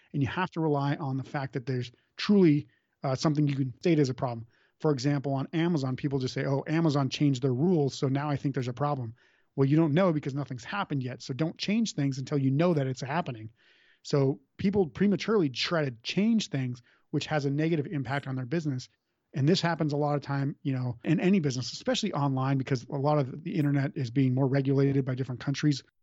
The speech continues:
over the last few years. So they'll try to overcompensate. And in reality, they don't need to do all that stuff. And it can burden them either in administrative costs or effort or time. And just doing these things is not smart. So you have to really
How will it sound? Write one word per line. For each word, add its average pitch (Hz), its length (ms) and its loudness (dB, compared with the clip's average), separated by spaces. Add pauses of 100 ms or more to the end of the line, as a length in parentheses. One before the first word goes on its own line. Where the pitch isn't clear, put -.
(140)
over 131 160 -2
the 123 200 -2 (120)
last 127 240 -4
few 147 100 0
years. 135 320 4 (380)
So 147 380 2
they'll 147 260 0 (100)
try 160 220 -4
to 135 120 0 (140)
overcompensate. 165 960 0 (160)
And 147 240 -2
in 143 140 0
reality, 147 480 2
they 143 80 -2
don't 147 180 -4
need 151 280 -2
to 139 40 0
do 165 220 4
all 160 100 4
that 131 140 -2
stuff. 131 360 -10
And 139 140 -4
it 139 100 -6
can 131 140 -10
burden 143 300 2
them 139 240 0
either 139 300 0
in 147 100 -4
administrative 143 600 0
costs 139 400 -2
or 131 160 -6
effort 156 360 -2
or 135 80 -4
time. 156 480 -2 (200)
And 143 180 0
just 190 240 -2
doing 185 260 4
these 170 160 2
things 151 400 2
is 180 160 0
not 185 240 2
smart. 160 440 -2
So - 140 -2
you 143 160 2
have 226 360 -4
to 226 100 -2
really 170 320 2